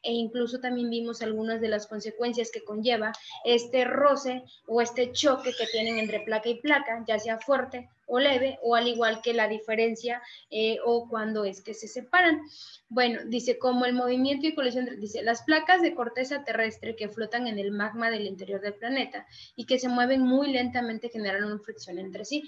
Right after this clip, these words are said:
Así es, esas son las placas tectónicas que, vuelvo a reiterar, nosotros ya tuvimos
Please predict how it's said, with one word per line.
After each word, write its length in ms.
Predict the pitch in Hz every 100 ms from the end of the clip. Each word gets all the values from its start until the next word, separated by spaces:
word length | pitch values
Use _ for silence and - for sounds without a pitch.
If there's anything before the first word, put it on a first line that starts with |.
| - -
Así 260 | 208 214 247
es, 160 | 240 -
esas 240 | 247 254
son 140 | 220
las 120 | 214 202
placas 320 | 202 - -
tectónicas 540 | 226 247 254 254 262
que, 80 | 214
vuelvo 220 | 208 214
a 40 | 233
reiterar, 320 | 233 233 233
nosotros 420 | 233 226 233 240
ya 140 | 220
tuvimos 460 | 220 226 226 240 233